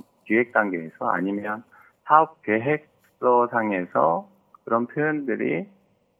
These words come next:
이렇게 지워진다라는 것이죠. 예를 들어서 뭐 삭제된다던가 축소된다던가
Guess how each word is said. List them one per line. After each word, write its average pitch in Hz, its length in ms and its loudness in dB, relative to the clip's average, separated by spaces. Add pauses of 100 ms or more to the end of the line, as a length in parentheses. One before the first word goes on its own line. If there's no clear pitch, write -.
이렇게 117 200 -6
지워진다라는 123 800 4
것이죠. 80 520 -10
예를 90 200 -6
들어서 85 240 -12
뭐 82 140 -6
삭제된다던가 98 920 -6
축소된다던가 92 1080 -8